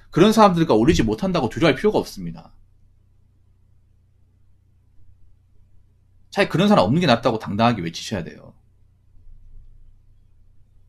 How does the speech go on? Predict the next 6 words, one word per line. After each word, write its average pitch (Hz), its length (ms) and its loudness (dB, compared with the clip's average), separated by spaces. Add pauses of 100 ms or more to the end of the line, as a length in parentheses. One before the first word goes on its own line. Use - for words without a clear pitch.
(1900)
그래서 170 180 2
이거를 180 180 8
좀 165 100 -4
구분해야 151 420 4
돼. 85 440 -6 (320)
근데 147 340 -2